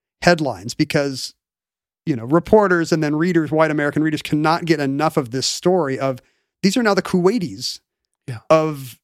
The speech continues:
Speaker 1: nineteen twenty-three. They're, per capita, they are the richest people on earth. And there are all these fanciful stories told of, you know, they live in these mansions that look like English manors, but they're all made of terracotta.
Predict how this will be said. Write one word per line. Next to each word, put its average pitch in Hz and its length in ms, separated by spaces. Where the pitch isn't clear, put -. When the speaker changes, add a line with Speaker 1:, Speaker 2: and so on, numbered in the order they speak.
Speaker 1:
nineteen 156 340
twenty-three. 151 580
They're, 120 180
per 208 140
capita, 170 440
they 143 140
are 135 80
the 135 100
richest 170 460
people 165 320
on 156 160
earth. 127 220
And 156 140
there 185 80
are 190 80
all 185 100
these 175 160
fanciful 165 600
stories 151 560
told 135 500
of, 120 300
you 120 100
know, 107 220
they 160 120
live 180 200
in 185 100
these 170 160
mansions 165 520
that 147 120
look 156 200
like 151 200
English 156 300
manors, 156 360
but 151 140
they're 156 160
all 147 80
made 147 140
of 139 100
terracotta. 139 800